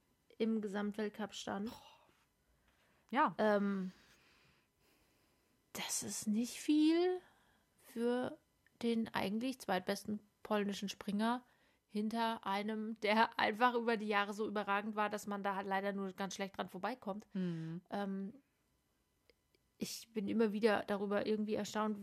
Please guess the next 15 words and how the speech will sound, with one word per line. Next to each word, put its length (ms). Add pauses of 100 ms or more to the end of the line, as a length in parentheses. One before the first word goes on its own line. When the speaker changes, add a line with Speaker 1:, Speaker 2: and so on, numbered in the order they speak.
Speaker 1:
was 260
da 200
los 280
ist, 200
ne? 180 (720)
Speaker 2:
Vor 160
allem, 180
weil 120
es 100
ja 100
sich 200
nicht 160
nur 80
bei 160
David, 300